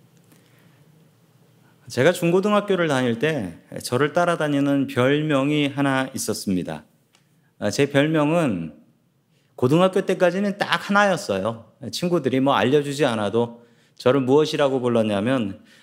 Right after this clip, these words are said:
아, 동원 연탄이라고 불렀거나 그냥 "야, 연탄"이라고 불렀습니다. 아, 그 이유는 화면에 나오는 것처럼 당시에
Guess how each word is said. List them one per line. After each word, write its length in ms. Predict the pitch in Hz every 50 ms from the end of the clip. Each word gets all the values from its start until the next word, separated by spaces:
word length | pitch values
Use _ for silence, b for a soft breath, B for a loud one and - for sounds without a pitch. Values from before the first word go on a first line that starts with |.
| b b b
아, 140 | - 90
동원 400 | - - 123 135 151 170 160 139
연탄이라고 920 | 110 107 117 113 113 - 131 123 110 101 90 85 90 98 107 110 107 110 107
불렀거나 840 | - 101 98 98 90 - - 92 95 104 117 107 92 78 - - _ b b b b b b
그냥 520 | - 131 151 147 131 107 92 - - - - 123
"야, 180 | 135 139 127 120
연탄"이라고 1000 | 131 147 160 156 165 185 175 160 113 107 - - - - - 120 123 123 123 123
불렀습니다. 800 | - 117 110 113 107 - - 113 101 95 - 85 78 76 - - _ _ _ _ _ _ _ _ _ _ _ _ _ _ _ -
아, 200 | - 104 101 -
그 100 | - 170
이유는 320 | 196 202 190 185 190 196
화면에 400 | 175 175 202 202 208 208 208 196
나오는 320 | 190 175 156 147 139 135 127
것처럼 680 | 127 117 - - 117 117 135 151 143 107 87 85 87 - b b b b b b b b
당시에 960 | - - 101 127 156 151 - 165 151 139 147 165 151 113 90 85 78 -